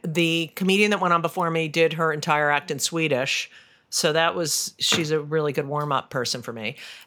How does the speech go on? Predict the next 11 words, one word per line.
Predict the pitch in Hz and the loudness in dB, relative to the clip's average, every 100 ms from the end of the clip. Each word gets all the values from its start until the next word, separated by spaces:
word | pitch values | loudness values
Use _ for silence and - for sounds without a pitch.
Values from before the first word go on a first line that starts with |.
| _ | _
And | 185 180 180 180 | 2 4 4 2
then | 180 175 | 2 4
I | 185 220 269 | 6 6 6
did | 190 147 | 4 4
it. | 151 | 4
I, | - 180 - | 4 2 2
you | 233 | 2
know, | 151 143 | 2 0
of | 180 | -2
course, | - 240 233 240 - - | 2 6 6 4 -2 4
I | 175 160 156 156 151 | 4 4 2 -2 -6